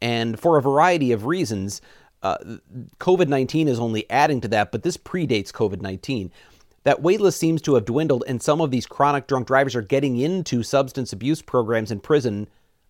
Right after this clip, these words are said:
almost as soon as they check in and are, are, are taken through the intake process. So within a matter of maybe just a couple of months, they're already in a substance abuse treatment program.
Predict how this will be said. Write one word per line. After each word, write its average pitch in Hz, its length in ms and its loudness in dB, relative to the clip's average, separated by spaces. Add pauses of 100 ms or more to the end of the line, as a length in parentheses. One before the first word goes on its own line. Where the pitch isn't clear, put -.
(120)
almost 185 380 2
as 117 80 -2
soon 147 220 0
as 123 80 -2
they 117 160 0
check - 340 -2
in 131 340 0
and 117 160 -6
are, 110 240 0
are, 117 180 2
are 107 120 0
taken 127 340 -4
through 101 220 -8
the 110 160 -6
intake 147 340 -2
process. 95 480 -4 (380)
So 131 500 2
within 143 540 0
a 123 60 -2
matter 139 380 2
of 120 100 2
maybe 127 240 0
just 120 180 -8
a 107 40 -6
couple 117 280 -2
of 101 80 -8
months, 156 300 -2
they're 139 180 0
already 135 560 0
in 113 260 -4 (400)
a - 80 -2
substance 113 400 -2
abuse 107 260 -8
treatment 165 340 -4
program. 113 440 2